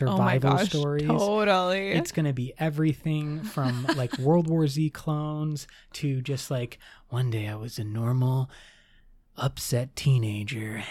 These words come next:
Speaker 2: and then the pandemic broke out."
Speaker 1: Pandemic.
Speaker 2: Exactly. And so, like, we're gonna see a huge surge,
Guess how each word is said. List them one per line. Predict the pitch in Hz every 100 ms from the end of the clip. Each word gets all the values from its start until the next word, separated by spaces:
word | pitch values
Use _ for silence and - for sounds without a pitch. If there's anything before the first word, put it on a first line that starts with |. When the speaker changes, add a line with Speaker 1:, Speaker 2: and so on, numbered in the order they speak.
| -
Speaker 2:
and | 117 113
then | 107 127 139 113 104 110 110 - _ _ - - -
the | -
pandemic | - - - - - - 202 190
broke | 185 190
out." | 185
Speaker 1:
Pandemic. | 165 - - -
Speaker 2:
Exactly. | 156 120 131 113 - 120
And | 131
so, | 135 139
like, | 120 - - - -
we're | 165
gonna | 147
see | 139 120
a |
huge | - - - 220 214 180 156 135
surge, | - 147 135 120 120